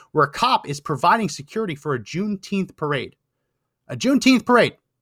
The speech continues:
uh, tra-, not security, like, traffic, for a Juneteenth parade, and someone just comes up to him and tries to murder him. Think about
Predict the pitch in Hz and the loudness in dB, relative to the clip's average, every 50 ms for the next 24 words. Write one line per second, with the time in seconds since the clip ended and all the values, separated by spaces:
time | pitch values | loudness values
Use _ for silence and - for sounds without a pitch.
0 | _ _ _ _ _ _ _ _ _ _ _ _ _ _ _ _ _ _ _ _ | _ _ _ _ _ _ _ _ _ _ _ _ _ _ _ _ _ _ _ _
1 | _ _ _ _ _ 165 165 170 160 160 147 160 175 - 139 - - - - 214 | _ _ _ _ _ -8 -4 -4 -2 -4 -4 -6 -10 -14 -16 -18 -16 -4 0 0
2 | 202 - 185 196 185 - - - - 143 127 123 113 - 131 131 - - - - | 2 2 2 0 0 0 -2 -6 -4 -4 -4 -4 -6 -6 -6 -6 -6 -4 -2 0
3 | 175 - - 113 95 - _ _ _ _ _ _ _ _ _ _ _ _ _ _ | 0 0 0 -4 -10 -14 _ _ _ _ _ _ _ _ _ _ _ _ _ _
4 | - 160 139 - 165 208 208 - - 202 190 185 - 185 170 127 107 - _ _ | -4 -4 -4 -2 -4 -4 -4 -4 -4 -6 -6 -4 -4 -2 -2 -2 -4 -8 _ _
5 | _ _ - 143 143 - - 233 262 339 320 - 185 - - - - 233 220 190 | _ _ -10 -8 -8 -4 -4 -2 -2 -2 -4 -6 -8 -10 -10 -4 -4 -2 -2 0
6 | 214 226 220 - - 151 139 127 117 - - - 208 240 285 262 - - 156 135 | 0 -2 -2 -2 -6 -6 -6 -6 -8 -10 -4 -2 -2 -2 -2 -4 -4 -6 -6 -4
7 | 127 147 214 294 294 175 - - - - - _ _ _ _ _ _ _ _ _ | -2 -2 -4 -2 -2 -2 -4 -4 -10 -16 -20 _ _ _ _ _ _ _ _ _
8 | _ _ _ _ _ _ _ _ _ _ _ _ _ _ _ _ _ _ _ _ | _ _ _ _ _ _ _ _ _ _ _ _ _ _ _ _ _ _ _ _
9 | _ _ _ _ _ _ _ _ _ - - 285 311 - - - 151 120 110 107 | _ _ _ _ _ _ _ _ _ -8 -8 -8 -4 -4 -4 -2 0 0 0 -2
10 | 139 - | -4 -10